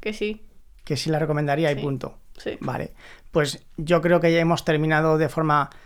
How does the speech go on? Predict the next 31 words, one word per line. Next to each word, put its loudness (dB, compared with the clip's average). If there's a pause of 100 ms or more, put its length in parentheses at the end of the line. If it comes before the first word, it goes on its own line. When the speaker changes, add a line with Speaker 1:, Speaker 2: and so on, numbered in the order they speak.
(640)
Speaker 2:
un 2
poco 2
justa, 2
debo 4
reconocerlo, 2
este 0
mes 4
de 4
junio 2
ha 2
sido 4
un 4
poco 2
justo, 0
no 4
he 2
tenido 2
tiempo 2
para 4
preparar 0
las -2
cosas, -4
espero 0
que 0
para 2
el 4
Speaker 1:
Pam, 6
Speaker 2:
mes 2
Speaker 1:
pam, 2
pam, 0
pam. -2